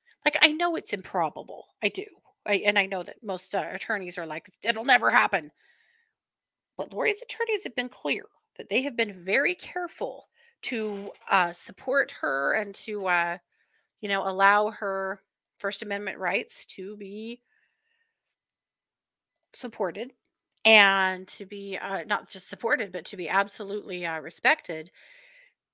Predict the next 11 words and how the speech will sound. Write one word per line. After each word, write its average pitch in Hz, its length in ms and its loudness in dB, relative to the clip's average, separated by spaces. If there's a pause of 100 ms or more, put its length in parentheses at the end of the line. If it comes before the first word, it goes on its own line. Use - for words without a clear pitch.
(400)
That's - 240 -12
why 190 160 2
they 214 140 -2
didn't 226 260 -6
waive 247 240 2
that 262 220 10
right 285 240 6
to - 120 -6
a 311 40 -6
speedy 302 360 -4
trial. 277 640 8